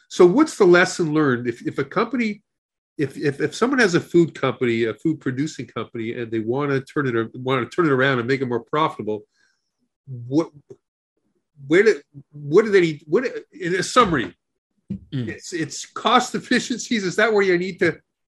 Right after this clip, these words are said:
Speaker 1: you need to look at right away? Is that, like, like, there's so many moving parts.
Speaker 2: Yeah. Uh, actually, what's happening over the last five years,
Speaker 1: Yeah.
Speaker 2: the halal food industry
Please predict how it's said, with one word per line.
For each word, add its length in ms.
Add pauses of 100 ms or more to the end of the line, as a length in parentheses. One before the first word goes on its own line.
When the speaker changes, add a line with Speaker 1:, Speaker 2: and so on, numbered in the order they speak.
Speaker 1:
you 100
need 200
to 80
look 260
at 140
right 180
away? 300
Is 160
that, 220 (180)
like, 240 (100)
like, 200
there's 180
so 120
many 160
moving 360 (100)
parts. 540 (500)
Speaker 2:
Yeah. 240 (140)
Uh, 840 (220)
actually, 600 (280)
what's 260
happening 880
over 420
the 140
last 440 (140)
five 320
years, 480 (220)
Speaker 1:
Yeah. 180 (340)
Speaker 2:
the 260
halal 460
food 280
industry 640